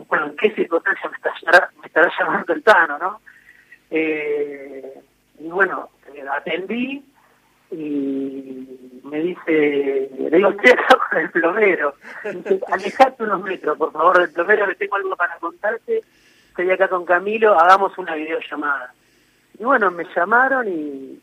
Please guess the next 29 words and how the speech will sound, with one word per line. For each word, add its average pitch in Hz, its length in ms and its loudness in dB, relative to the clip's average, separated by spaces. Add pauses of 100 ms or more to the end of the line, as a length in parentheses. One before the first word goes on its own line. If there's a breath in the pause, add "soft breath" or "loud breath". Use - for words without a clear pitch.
este, 135 880 -18
me 135 100 -16
contaron 180 480 6
eso, 208 440 0
el 143 100 -4
Tano 147 200 -8
estaba 131 580 -8 (360 soft breath)
eufórico, 202 880 2 (640 soft breath)
eh, 135 400 -2
Camilo 160 380 4
estaba 139 680 0 (280)
sin 151 200 -10
poder 143 340 -2
creer 170 420 6
todavía, 165 500 0
me 160 120 -8
parece, 175 640 -4 (760)
y, 127 760 -12
y 170 40 -4
bueno, 208 300 2
fue, 214 280 0
fue 220 140 -4
increíble, 190 600 0
fue 160 220 -10
realmente 165 380 -6
increíble, 165 340 0
todavía 175 440 6
es - 120 -6
increíble 156 600 -8